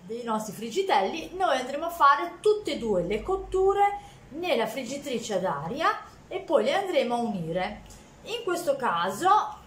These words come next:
visto che molti hanno la friggitrice a cassetto, non hanno tutti la Kleisten, ho deciso di fare entrambe le cotture nella Sky,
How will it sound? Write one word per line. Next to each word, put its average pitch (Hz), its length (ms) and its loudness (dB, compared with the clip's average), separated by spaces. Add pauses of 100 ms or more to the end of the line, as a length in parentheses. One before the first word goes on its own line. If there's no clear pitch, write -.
(100)
visto 269 340 -6
che 220 140 -2
molti 233 320 -2
hanno 220 200 0
la 202 120 -6
friggitrice 208 640 -8
a - 60 -6
cassetto, - 960 -4 (200)
non 214 220 -6
hanno 226 300 0
tutti 220 260 -6
la 180 160 -2
Kleisten, 190 920 -6 (140)
ho 254 100 0
deciso 359 380 0
di 339 120 -4
fare 202 260 0
entrambe 269 480 0
le 311 100 -2
cotture 349 760 0
nella 311 360 -2
Sky, 180 560 -6